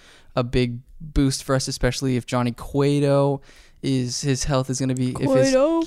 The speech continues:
Speaker 1: health is a concern in the future, because he can go, 'cause if Cueto, if we wanna kind of manage him, we can use Webb as kind of a, uh, guy who can go multiple innings.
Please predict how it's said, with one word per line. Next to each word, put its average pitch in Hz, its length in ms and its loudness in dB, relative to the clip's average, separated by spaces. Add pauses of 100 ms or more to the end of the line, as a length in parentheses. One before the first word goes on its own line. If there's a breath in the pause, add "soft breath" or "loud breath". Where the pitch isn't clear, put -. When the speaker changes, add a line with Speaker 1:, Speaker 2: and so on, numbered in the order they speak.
Speaker 1:
health 131 300 -2
is 131 100 -2
a 127 60 -2
concern 135 420 -2
in 131 60 -2
the 127 80 -2
future, 135 340 0
because 127 300 0
he 131 100 0
can 131 200 -2
go, 127 260 2 (420 loud breath)
'cause 143 160 0
if 139 140 0
Cueto, 139 640 2
if 131 160 -4
we 139 40 0
wanna 139 260 2
kind 143 260 -2
of 117 180 -2
manage 127 480 0
him, 160 340 0 (440 loud breath)
we 143 100 2
can 131 240 2
use 127 680 2 (440)
Webb 131 460 4
as 120 460 0
kind 123 240 -2
of 117 100 -2
a, 117 320 -4 (560 soft breath)
uh, - 380 -6 (500)
guy 127 240 4
who 135 140 0
can 127 180 -4
go 120 140 2
multiple 117 440 -4
innings. - 540 -10